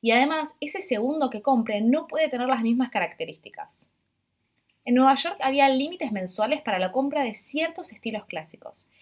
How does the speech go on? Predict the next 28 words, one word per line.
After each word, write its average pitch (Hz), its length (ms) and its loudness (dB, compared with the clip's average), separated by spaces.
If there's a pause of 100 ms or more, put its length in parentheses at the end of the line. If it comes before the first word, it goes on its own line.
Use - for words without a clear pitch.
(180)
mientras 196 260 -8
que 196 120 -4
los 190 100 -6
periodistas 226 480 -4
en 233 140 -4
Hong 233 160 -2
Kong 240 200 -2
y 180 60 -6
Shanghái 269 560 0 (160)
se 240 140 -4
les 233 160 -2
informó 240 420 -2
que 269 160 0
no 247 260 4
habría 214 320 4
restricciones. 165 840 -10 (580)
Esto - 460 -4
es 208 160 -4
nuevo 185 300 0
para 165 180 -4
Chanel 160 400 -12 (260)
y 277 100 0
es 269 120 -2
un 254 240 0
cambio 277 360 0
de 254 40 2
estrategia 214 720 -6
absoluto. 175 800 -6